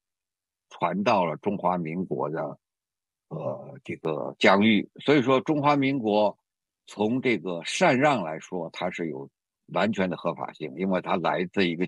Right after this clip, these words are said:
清朝的，呃，<clears throat> 退位。呃，这是一点。另外一点呢，孙中山的所谓的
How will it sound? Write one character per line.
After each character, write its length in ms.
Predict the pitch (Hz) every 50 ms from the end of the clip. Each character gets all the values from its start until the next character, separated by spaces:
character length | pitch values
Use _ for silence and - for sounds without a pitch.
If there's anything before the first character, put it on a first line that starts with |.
| - -
清 240 | - 135 131 131
朝 240 | - - 76 80 80
的， 220 | 80 82 82 - _ _ - - - - _ _ _ _ _ _ _
呃， 440 | - 180 - - - - - - _ _ _ _ _ _ -
<clears throat> 360 | 113 - - - _ _ -
退 220 | - - 127 110
位。 280 | 104 135 139 107 - - _ _ _ _ _ _ _ _ _ _ _ _ _ _ _ _
呃， 460 | - - 98 101 101 98 98 95 95 92
这 200 | - - 143 117
是 160 | - - 104
一 140 | 104 101 82
点。 260 | - - 60 57 - 107
另 200 | 147 170 165 160
外 140 | 156 143
一 120 | 135 117 101
点 280 | - 101 85 80 78 80
呢， 220 | 85 85 85 80 -
孙 260 | - - - 143 143
中 140 | 135 143 139
山 220 | - 135 135 139 135
的 420 | 123 110 98 90 90 85 76 73 -
所 200 | _ - 82 82
谓 180 | 98 104 104
的 340 | 82 90 85 80 78 73